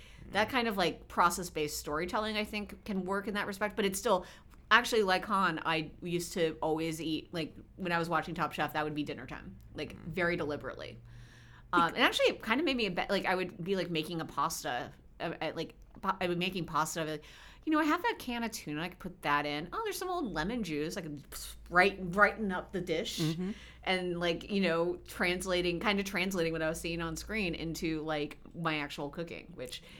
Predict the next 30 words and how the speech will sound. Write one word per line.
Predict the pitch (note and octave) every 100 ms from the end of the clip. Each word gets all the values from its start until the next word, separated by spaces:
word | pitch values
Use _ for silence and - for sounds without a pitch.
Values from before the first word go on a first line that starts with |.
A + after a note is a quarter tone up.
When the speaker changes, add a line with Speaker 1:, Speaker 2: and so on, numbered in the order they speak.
| -
Speaker 1:
is | F#3
not | G#3 E3
very | E3+ E3
fancy | D#3+ A#3 C4 F3 D#3+
at |
all, | - G#3 D3
but |
at | D#3
least | F3+ F#3+
I | A2+
was | -
trying | D3+ E3 F#3
stuff. | - - - - - -
Speaker 3:
Um, | D#4 C#4+ B3+
yeah, | C4+ G#3+
that's | A3+
true. | - F#3 D#3+
I | F#3+
would | G#3 G3
say | G3 F3+ E3
there's | D#3+ D#3 F3+ F3 E3+ - - -
so | - - A3
much | A3 G#3 G3
residual | F3 D#3+ D#3+ E3 D#3
knowledge | C#3+ C#3 D3 D3
that | - C#3+
I | C#3
had | C#3 D3 C3+ C3 C3 - -
from | - D#3 C#3+
watching | C#3 D3 - D3+ C#3+